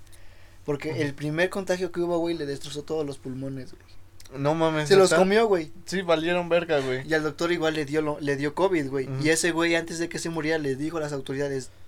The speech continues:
Speaker 1: todo, o sea,
Speaker 2: Ah,
Speaker 1: güey,
Speaker 2: sí vi una pequeña
Speaker 1: todo,
Speaker 2: noticia de
Speaker 1: todo
Speaker 2: un doctor, güey,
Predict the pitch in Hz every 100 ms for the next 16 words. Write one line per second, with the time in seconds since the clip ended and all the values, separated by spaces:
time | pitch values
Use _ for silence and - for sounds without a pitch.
0 | - - 208 240 233 180 170 208 226 220
1 | 226 220 214 190 175 180 185 208 226 170
2 | 160 175 156 151 - - 151 135 151 147
3 | 151 151 190